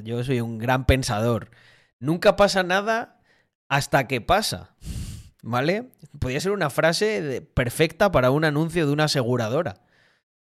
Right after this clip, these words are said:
Nunca pasa nada hasta que pasa. Te acordarás de ese día <laughs> de no tener un seguro.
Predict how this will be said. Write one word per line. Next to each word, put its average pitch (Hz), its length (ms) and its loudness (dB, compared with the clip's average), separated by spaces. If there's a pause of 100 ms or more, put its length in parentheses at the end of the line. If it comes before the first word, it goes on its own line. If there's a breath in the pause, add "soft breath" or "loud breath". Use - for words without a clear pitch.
(140)
Nunca 185 400 2
pasa 196 280 2
nada 196 340 2
hasta 143 280 0
que 113 120 -4
pasa. 98 540 -2 (220)
Te 123 100 2
acordarás 156 800 2
de 214 220 2
ese 208 220 2
día 214 500 -2 (140)
<laughs> - 160 -20
de 160 180 0
no 190 160 2
tener 196 300 4
un 185 140 2
seguro. 113 560 -6